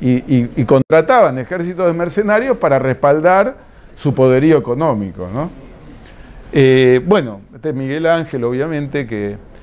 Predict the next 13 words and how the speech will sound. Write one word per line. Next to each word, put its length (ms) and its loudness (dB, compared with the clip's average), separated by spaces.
que 100 0
vamos 300 2
a 60 0
empezar 340 0
a 60 6
ver 160 0
imágenes 580 0
que 140 -4
parecen 480 0
señoras 580 2
de 80 2
la 160 2
época 540 -2